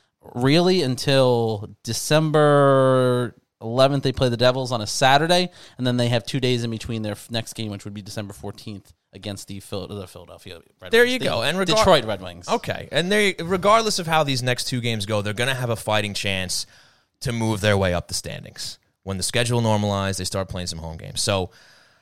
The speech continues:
Speaker 2: let's see how these two games go. They're gonna be all right, all right either way. And then we get to christen the brand new home Saturday at U B S Arena. But Christian, why don't we break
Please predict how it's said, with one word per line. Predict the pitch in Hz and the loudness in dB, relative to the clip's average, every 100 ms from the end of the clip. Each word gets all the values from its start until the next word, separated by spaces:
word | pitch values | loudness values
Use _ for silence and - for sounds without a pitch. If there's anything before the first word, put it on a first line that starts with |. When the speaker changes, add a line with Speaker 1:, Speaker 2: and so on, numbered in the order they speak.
| _ | _
Speaker 2:
let's | 117 - | -8 -4
see | 202 | 2
how | 202 | 4
these | 196 196 | 4 2
two | 196 | 0
games | 185 180 165 | 0 0 2
go. | 175 160 160 | 4 6 4
They're | 131 | 2
gonna | 127 147 | -2 0
be | 156 | 2
all | 151 | 4
right, | 147 - | 4 2
all | 127 147 | 0 4
right | 139 135 | 4 2
either | 123 | 0
way. | 113 113 110 107 113 - | 0 2 2 0 -6 -10
And | 101 101 98 95 - _ _ _ _ - | -8 -6 -6 -10 -16 _ _ _ _ -8
then | 113 | -4
we | 113 | -2
get | 113 - | -2 -2
to | 113 104 98 - | -6 -6 -8 -14
christen | - - 151 - 139 | -12 -4 -4 -4 -8
the | 120 | -10
brand | 107 92 123 143 | -12 -2 0 2
new | 147 127 | 2 0
home | 101 98 95 | -2 -6 -6
Saturday | - 101 98 90 90 87 - _ _ _ | -2 0 0 -2 -6 -8 -14 _ _ _
at | - | -16
U | 92 101 | -10 -8
B | 95 | -6
S | 92 - | -6 -8
Arena. | 92 85 | -10 -12
But | 90 | -12
Christian, | - 196 - 170 147 113 | -6 -4 -4 -6 -10 -6
why | 120 | -4
don't | 185 202 | -4 -6
we | 165 | -8
break | 147 214 190 - - | -4 -2 -2 -4 -18